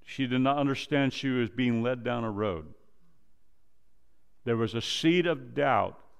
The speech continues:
planted that took hold very quickly.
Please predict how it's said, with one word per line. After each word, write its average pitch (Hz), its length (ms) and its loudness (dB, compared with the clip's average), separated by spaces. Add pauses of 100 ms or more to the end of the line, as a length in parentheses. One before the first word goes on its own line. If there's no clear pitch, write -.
(460)
planted 98 760 -2 (1300)
that 98 220 -8
took 135 180 -6
hold 107 640 -2 (160)
very 101 280 -4
quickly. - 440 -14